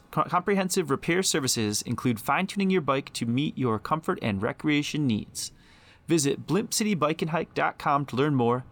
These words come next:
and mention this ad in store to receive twenty percent off any accessory purchase.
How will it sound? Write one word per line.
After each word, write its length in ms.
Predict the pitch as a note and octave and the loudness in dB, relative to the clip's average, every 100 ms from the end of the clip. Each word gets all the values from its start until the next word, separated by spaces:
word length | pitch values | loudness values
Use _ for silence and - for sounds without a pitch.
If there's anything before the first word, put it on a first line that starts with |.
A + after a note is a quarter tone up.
| - - G#2 | -20 -8 0
and 120 | A2+ | 2
mention 260 | D3+ - | 2 0
this 140 | F#3+ - | 0 2
ad 120 | D#3+ | 2
in 80 | E3 | 0
store 280 | - C#3 A#2 | 2 2 2
to 140 | - | 0
receive 300 | A2+ B2 A2+ | 0 0 0
twenty 300 | - D3+ F#3+ | 0 -2 0
percent 280 | G#3 A3 E3+ | 0 0 2
off 200 | D#3 D#3 - | 2 0 -2
any 200 | B2+ A#2+ | 0 0
accessory 500 | - - D3+ - D#3+ | -2 -2 -2 0 0
purchase. 640 | - C3 - - - - | 0 -4 -2 -6 -4 -6